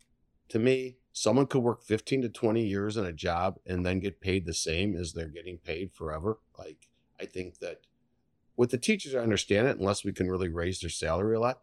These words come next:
But I think, you know, giving people four oh one Ks and matching their pay while they're there,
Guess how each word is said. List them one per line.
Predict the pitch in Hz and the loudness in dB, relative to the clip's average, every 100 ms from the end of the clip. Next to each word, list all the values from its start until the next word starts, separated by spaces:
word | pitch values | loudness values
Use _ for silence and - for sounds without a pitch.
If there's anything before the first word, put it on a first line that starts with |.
| _ _ - | _ _ -2
But | 87 | 0
I | 127 | 2
think, | 131 - | 0 -4
you | 98 | -2
know, | 90 85 - _ _ _ _ | -2 -4 -8 _ _ _ _
giving | 117 143 156 | 2 4 4
people | 143 - 120 110 - _ | 0 -2 0 0 -4 _
four | 117 117 | 4 4
oh | 110 | 4
one | 110 98 | 2 0
Ks | 113 98 113 113 | 0 2 0 -2
and | 95 87 | -4 0
matching | 98 113 123 113 113 110 80 | 0 0 0 2 0 -4 -4
their | 101 92 | -2 -2
pay | - 104 101 | -2 2 2
while | 107 98 98 | 4 2 0
they're | 92 | -2
there, | 92 95 101 | -2 -2 -2